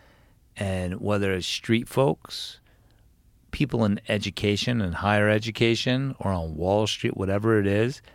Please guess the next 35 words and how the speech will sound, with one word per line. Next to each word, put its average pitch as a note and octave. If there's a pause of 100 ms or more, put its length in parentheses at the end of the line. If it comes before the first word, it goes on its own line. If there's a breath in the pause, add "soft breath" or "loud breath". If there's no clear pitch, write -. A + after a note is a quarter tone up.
(120)
he B2
can G#2
navigate F#2+
any F2+
room. D#2+ (440 soft breath)
And F#2+
he F#2
could F2+
do G2
it F#2+
with, F#2
what, G2+
what, G2+
what A2+
do A2+
the, F#2+
um, F2
Ivy G2
Leaguers F2
say, F#2
with F2
aplomb. E2 (480 loud breath)
He, G2+
he G#2+
knows G#2+
what F2+
the F#2+
fuck -
he's E2+
doing F2+
and E2
how F#2+
to F2
say F#2+
it. E2